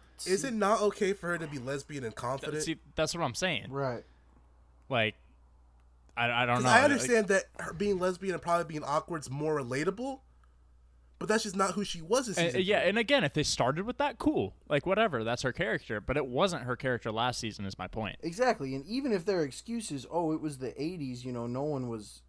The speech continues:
Speaker 2: you know, that confidently out like that," it's
Speaker 1: Watch
Speaker 2: like,
Speaker 1: your mouth.
Speaker 2: one, yes, there were people like that. Two, that's still a bad excuse to completely nerf the character.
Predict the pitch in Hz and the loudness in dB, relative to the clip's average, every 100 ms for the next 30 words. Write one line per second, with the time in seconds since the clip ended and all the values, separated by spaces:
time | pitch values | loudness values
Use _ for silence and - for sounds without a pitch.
0 | - - _ - - _ - 127 123 107 | -20 -20 _ -20 -20 _ -14 -8 -6 -6
1 | 101 - 117 120 123 - - - - - | -10 -16 -8 -4 -4 -4 -20 -20 -10 -6
2 | 139 - 127 104 107 123 185 120 107 - | -6 -8 -10 -8 -4 -2 -2 -6 -10 -10
3 | 107 113 - 120 110 110 117 110 117 131 | -10 -10 -12 -12 -10 -8 -8 -8 -4 -4
4 | 123 - 110 165 156 139 151 - - - | -4 -8 -4 -2 0 -2 -6 -14 -20 -20
5 | - - - - 110 113 113 104 131 143 | -20 -20 -20 -20 -12 -10 -8 -8 -8 -10
6 | 117 101 104 101 - 120 - - - _ | -12 -10 -10 -10 -10 -10 -10 -18 -20 _
7 | - 196 196 180 - - - 143 160 - | -8 -6 -6 -8 -14 -20 -4 -2 -2 2
8 | 190 156 156 165 151 175 196 - 160 147 | 4 6 6 6 2 -6 -8 -6 -6 -2
9 | 180 175 165 170 180 - 175 196 233 269 | -2 0 0 2 0 -2 0 4 4 2
10 | - 92 | -6 -10